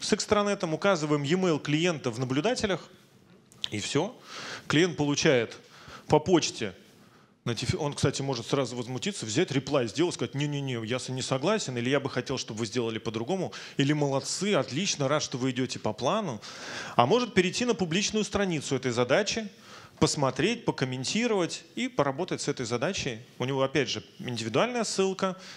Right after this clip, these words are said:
защищенная, по которой он переходит и мольш-, может дальше работать с этой задачей. Это что у нас? А, документы.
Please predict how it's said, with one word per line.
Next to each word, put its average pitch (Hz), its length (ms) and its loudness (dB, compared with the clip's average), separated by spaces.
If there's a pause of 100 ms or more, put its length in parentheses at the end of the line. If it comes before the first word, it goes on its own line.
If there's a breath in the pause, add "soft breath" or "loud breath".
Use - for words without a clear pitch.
(160 loud breath)
защищенная, 190 760 0
по 147 100 -4
которой 139 300 0
он 123 120 -6
переходит 131 540 -4
и - 20 -6
мольш-, 165 280 -4
может 165 300 -2
дальше 156 300 2
работать 127 480 -4 (460 loud breath)
с - 140 -2
этой 170 180 2
задачей. 101 420 -4 (3000 loud breath)
Это 139 180 0
что 170 180 -4
у 202 40 -2
нас? 208 200 -4
А, 139 140 -2
документы. 147 560 -2